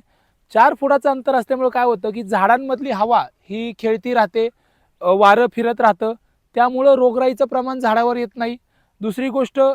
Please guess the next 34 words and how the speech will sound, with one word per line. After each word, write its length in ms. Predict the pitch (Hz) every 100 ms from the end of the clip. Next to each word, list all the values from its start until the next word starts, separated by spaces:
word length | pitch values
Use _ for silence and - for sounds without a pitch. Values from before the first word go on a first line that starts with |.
| - _ 175
अंतर 360 | 208 214 262
दिल्यामुळं 500 | 226 254 254 254 220
फुटवा 460 | 175 226 196 240 254
खूप 140 | - 247 -
चांगला 240 | 226 233
फुटतो. 400 | 208 190 220 233 - _ _ _ -
अ, 220 | 185 202 - _ 160
जे 280 | 226 262 269 - _ -
वॉटर 280 | 208 277 269
शूट 220 | 269 233
आहे 180 | 233 151
त्यांचं 400 | - 202 196 262
प्रमाण 380 | 277 240 247 262
फार 160 | 233 240
कमी 240 | 240 240
राहतं 320 | 226 196 214 226 _ _ _ -
आणि 440 | 196 233 247 240
जो 380 | 180 247 262 269 -
आपल्याला 560 | 190 226 226 233 240 247 208
शेळ्यांना 420 | - 202 208 226
पाहिजे, 400 | 214 220 220 214
जो 260 | 151 165 214
कवळा 440 | 196 202 214 226
लुसलुशीत 500 | 202 202 214 214 233 -
चारा 200 | 214 208
जो 100 | 214
शेळ्यांना 380 | 202 196 196 202
पाहिजे, 340 | 190 196 156 180 - _ _ -
तो 80 | 214
योग्य 360 | 220 240 220
अंतर 380 | 247 226 226 240 247
राखल्यामुळंच 840 | 214 208 208 226 214 226 240 - -
शक्य 260 | 208 -
आहे. 240 | 170 131